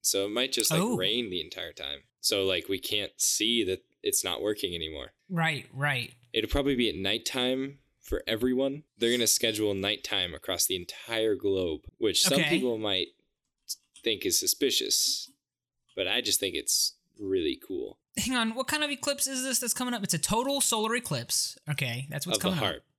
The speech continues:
Speaker 2: Right. Of the heart.
Speaker 1: Yeah.
Speaker 2: Is that
Speaker 1: Total
Speaker 2: a
Speaker 1: eclipse
Speaker 2: song?
Speaker 1: of the heart. Oh my gosh.
Speaker 2: Okay.
Speaker 1: I don't
Speaker 2: So
Speaker 1: know
Speaker 2: I,
Speaker 1: that I
Speaker 2: I do
Speaker 1: know
Speaker 2: have
Speaker 1: what it
Speaker 2: to
Speaker 1: sounds
Speaker 2: ask,
Speaker 1: like.
Speaker 2: if you've checked the heat maps, you know, where, like, based on your area,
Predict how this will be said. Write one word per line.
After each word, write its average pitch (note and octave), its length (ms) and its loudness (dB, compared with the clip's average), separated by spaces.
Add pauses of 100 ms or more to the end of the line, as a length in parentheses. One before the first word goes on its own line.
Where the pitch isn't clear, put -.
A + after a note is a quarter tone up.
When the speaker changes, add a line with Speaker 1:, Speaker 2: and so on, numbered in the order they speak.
(220)
Speaker 2:
Right. B2+ 340 -6 (880)
Of C#3 180 -2
the D3 140 2
heart. - 560 -6 (460)
Speaker 1:
Yeah. - 240 -6 (160)
Speaker 2:
Is D3+ 180 0
that D#3 280 0
Speaker 1:
Total B2+ 240 4
Speaker 2:
a - 20 6
Speaker 1:
eclipse G#2+ 140 4 (180)
Speaker 2:
song? D3+ 80 4
Speaker 1:
of D#3+ 80 0
the E3 60 -2
heart. E2+ 320 -4 (220)
Oh D3 120 -4
my G2+ 160 -8
gosh. - 500 -4
Speaker 2:
Okay. G#3 440 0 (460)
Speaker 1:
I - 60 -4
don't B2+ 80 4
Speaker 2:
So G3+ 60 6
Speaker 1:
know G3 60 4
Speaker 2:
I, G3 140 6
Speaker 1:
that A3+ 100 0
I - 20 4
Speaker 2:
I G#3 40 4
do F#3+ 140 4
Speaker 1:
know C4 60 4
Speaker 2:
have B3+ 140 2
Speaker 1:
what - 80 -2
it - 20 4
Speaker 2:
to - 60 2
Speaker 1:
sounds F#3+ 280 4
Speaker 2:
ask, - 20 2
Speaker 1:
like. - 460 -6 (680)
Speaker 2:
if G3 160 0
you've F#3+ 260 2
checked A3+ 320 0
the G#3 100 2
heat G3+ 240 -2
maps, F3+ 520 0
you F3+ 120 0
know, D#3+ 300 0 (360)
where, F#3 720 2 (100)
like, D3+ 380 -2 (180)
based E3+ 260 0
on G3 140 2
your F3+ 220 2
area, D#3 520 2